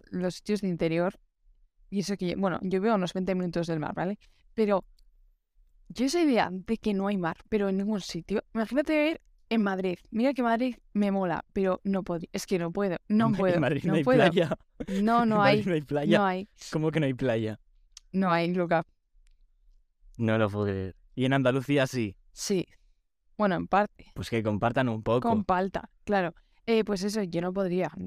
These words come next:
Speaker 1: ni de coña, pero ni de coña. Me da como ansiedad, yo necesito ver el mar.
Speaker 2: Yo, a mí me pasaba que una vez que era pequeño, no me acuerdo cuántos años era, pequeño en general, sigo siendo pequeño, pero hay más. Eh, estaba yo en Japón
Speaker 1: Sí.
Speaker 2: y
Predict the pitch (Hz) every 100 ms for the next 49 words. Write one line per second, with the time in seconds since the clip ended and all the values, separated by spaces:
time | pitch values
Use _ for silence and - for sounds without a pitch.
0 | - - 185 175 165 190 175 160 - _
1 | _ - 165 165 160 170 160 - _ _
2 | _ _ _ 196 196 226 - 254 233 190
3 | 180 196 190 247 214 240 - 208 185 170
4 | 175 208 220 _ _ _ _ _ _ _
5 | _ _ _ 120 110 113 131 156 151 120
6 | 131 139 123 123 135 120 117 107 104 101
7 | 101 110 135 135 - 120 107 101 104 101
8 | 107 139 123 117 127 104 98 104 95 92
9 | 95 95 - 107 104 101 98 98 98 98
10 | 151 165 175 131 120 131 147 123 107 101
11 | 95 92 - _ _ _ _ _ - 120
12 | 113 110 113 127 160 139 127 131 156 170
13 | - 220 185 117 110 110 110 104 101